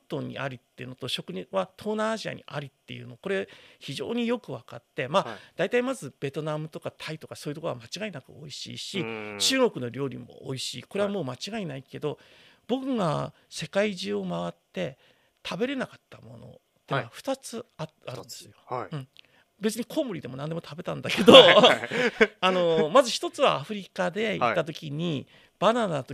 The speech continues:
Speaker 1: 牛肉を煮込んだような、まずいハエがたかってるようなもの。これはさすがにちょっと、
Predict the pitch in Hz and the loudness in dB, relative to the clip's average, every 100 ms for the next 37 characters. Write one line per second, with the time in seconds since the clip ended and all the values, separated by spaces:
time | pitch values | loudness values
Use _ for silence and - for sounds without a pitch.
0 | 120 135 156 156 151 143 135 - 156 151 | -10 -6 -4 -4 -4 -4 -6 -4 -4 -2
1 | 156 160 143 135 190 226 214 170 - - | -2 -2 -4 -4 0 2 2 0 -6 -6
2 | 143 - - - 294 - - 208 208 - | -6 -8 -12 -8 -6 0 2 2 0 -2
3 | 190 190 196 202 214 170 143 123 - - | -2 -2 -4 -2 0 2 2 0 4 8
4 | - 254 240 277 285 311 294 | 8 8 4 4 6 8 10